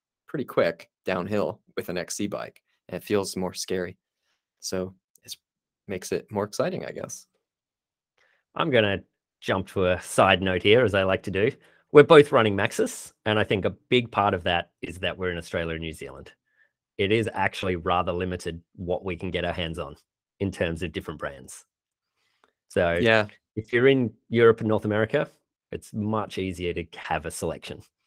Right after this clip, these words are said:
Speaker 2: So yes, okay, there's, there are the other brands here, but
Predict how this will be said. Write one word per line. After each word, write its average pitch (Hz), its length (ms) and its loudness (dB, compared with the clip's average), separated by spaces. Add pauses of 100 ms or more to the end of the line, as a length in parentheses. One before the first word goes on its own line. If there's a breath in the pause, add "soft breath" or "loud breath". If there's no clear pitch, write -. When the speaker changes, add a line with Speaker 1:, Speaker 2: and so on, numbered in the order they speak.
(180)
Speaker 2:
So 131 100 4
yes, 131 400 8
okay, 98 320 2
there's, 92 400 -2 (600)
there 104 180 2
are 113 160 4
the 123 140 2
other 120 140 0
brands 120 360 -4
here, 131 200 -2 (840 soft breath)
but 82 220 -4